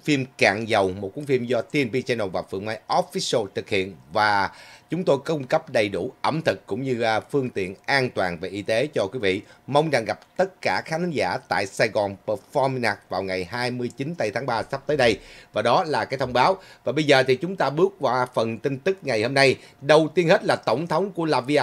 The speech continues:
tuyên bố nato cần phải có lực lượng quân sự của họ vĩnh viễn ở tại vùng Baltic để đối phó với tình trạng, à, nhắm vào Nga. Lực lượng của, à, nato cần phải trú đóng một cách vĩnh viễn ở tại Latvia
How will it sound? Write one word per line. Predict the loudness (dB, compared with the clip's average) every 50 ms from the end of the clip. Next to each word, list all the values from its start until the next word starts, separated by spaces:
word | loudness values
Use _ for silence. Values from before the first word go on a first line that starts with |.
| 0 0 -2
tuyên | -2 0 2
bố | 4 4 4 4 2 0 -10 -20 -12 -4
nato | 2 4 4 4 4 4 4 6 6 4 2 2
cần | 2 2 2 2 -2 -2
phải | -4 -4
có | -4 -2 0 0 2
lực | 2 0 -2
lượng | -4 -4 -2 -2
quân | -4 -2 -2
sự | -4 -4 -4
của | -2 -2
họ | -2 -2 -2 -2 -6 -8 -12 -8
vĩnh | -6 -4 -4 -2
viễn | 0 0 0 0 -2 -6
ở | -10 -8
tại | -6 -4 -6 -4
vùng | -4 -6 -8 -8 -12 -6
Baltic | -2 -2 -2 -2 -2 -4 -4 -4 -4 -8
để | -6 -4 -2 2
đối | 2 2 2 0 0 0
phó | 0 0 2 0
với | -2 -4
tình | -4 -6 -4
trạng, | -4 -4 -2 -4 -6 -10 -16 -20 -20 _
à, | -6 -4 -2
nhắm | 0 0 -2 -2 -4 -4 -2
vào | -2 -2 -2
Nga. | 0 2 4 4 4 4 0 -10 _ -20 -20 _ _ _ _ -20 -20 -20 -20 -20 -20 _ _ -20 -2 0
Lực | 0 2 4
lượng | 4 4 4 2
của, | -2 0 2 4 6 6 8 8 8 6 4 2 0
à, | 0 0 4
nato | 6 6 6 8 8 6 6 6 6
cần | 4 4 4 4 2
phải | 0 -2 -2
trú | -2 -2 0
đóng | 0 0 2 0
một | -2 -2 -2
cách | -6 -6 -4 -4
vĩnh | -4 -2 -2 0
viễn | 0 0 0 -2
ở | -4 -6 -6 -6
tại | -4 -2 -4 -4
Latvia | 0 0 0 0 0 -2 -2 0 4 6 6 6 6